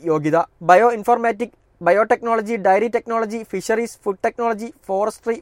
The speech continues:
ഫുഡ് പ്രോസസിംഗ് എഞ്ചിനീയറിംഗ്, ഹോർട്ടിക്കൾച്ചർ, അഗ്രികൾച്ചർ, അഗ്രി ബിസിനസ് മാനേജ്മെന്റ്, കൊമേഴ്ഷ്യൽ അഗ്രികൾച്ചർ,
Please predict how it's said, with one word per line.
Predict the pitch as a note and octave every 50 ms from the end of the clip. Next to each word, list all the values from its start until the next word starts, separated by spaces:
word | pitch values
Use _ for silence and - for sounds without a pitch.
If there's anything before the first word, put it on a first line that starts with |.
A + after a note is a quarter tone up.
| _ _
ഫുഡ് | - G#3 G#3 -
പ്രോസസിംഗ് | - A3+ A3 A#3 G#3+ A#3+ A3+ A3
എഞ്ചിനീയറിംഗ്, | G#3+ G3+ A3 A3 A3+ A3 - A#2 B2 - _
ഹോർട്ടിക്കൾച്ചർ, | - - F#3+ G3 - - B3 A3+ - B3 A3+ - A#3+ A#3 - - -
അഗ്രികൾച്ചർ, | F3+ F3 G3+ G3 G3+ - A#3+ A3+ G#3 - A#3+ A#3 - _ -
അഗ്രി | F3 F3 F#3 G3 A#3
ബിസിനസ് | G3 G#3+ G3 - A3+ - -
മാനേജ്മെന്റ്, | A3 A3+ A3+ A3+ G#3+ A3 A3 F3 C3 A#2+ B2 _ _ _ _ _ _ -
കൊമേഴ്ഷ്യൽ | - F#3+ G3+ A3 - - C4 B3
അഗ്രികൾച്ചർ, | - G3+ G3+ G#3+ A3+ A3 A#3+ A3+ G#3+ - A#3